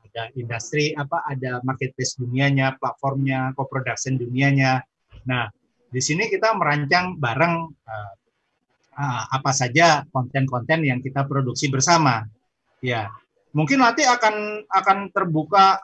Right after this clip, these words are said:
wawasan yang lebih besar lagi pada saat kita berintegrasi sama katakanlah, eh,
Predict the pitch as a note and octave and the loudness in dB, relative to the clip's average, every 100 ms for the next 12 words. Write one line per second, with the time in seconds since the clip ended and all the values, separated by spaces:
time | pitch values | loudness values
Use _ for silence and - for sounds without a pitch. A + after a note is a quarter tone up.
0 | - F3+ F#3+ F#3 G3+ G3 F#3+ G3 G3 F3+ | -2 2 4 2 0 0 0 0 2 4
1 | D3+ G3+ B3 D4+ F#3 F3+ E3 - E3 D3 | 4 2 2 0 0 -2 0 -2 0 0
2 | C#3+ E3+ E3+ D#3+ F3 C#3+ D#3 D3+ D3 C3 | 0 -2 -4 0 0 2 0 -2 -2 0
3 | C3 D#3 C#3+ D#3 D#3 D3+ D3+ C#3+ D3 D3+ | 0 2 2 2 4 2 2 -2 -2 -2
4 | F3 F3 D#3+ C3+ _ _ _ _ C3+ C3 | 0 0 -2 -12 _ _ _ _ 0 2
5 | C3 | 2